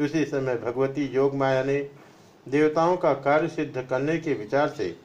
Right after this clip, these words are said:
इच्छानुसार यशोदा के गर्भ में प्रवेश किया।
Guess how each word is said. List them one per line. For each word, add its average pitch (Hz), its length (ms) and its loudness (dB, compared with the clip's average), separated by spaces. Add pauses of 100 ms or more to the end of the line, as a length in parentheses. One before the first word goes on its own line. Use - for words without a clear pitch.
(400)
इच्छानुसार 151 800 0
यशोदा 156 460 0
के 139 180 -4
गर्भ 135 300 0
में 131 280 -4
प्रवेश 131 420 -2
किया। 95 280 -4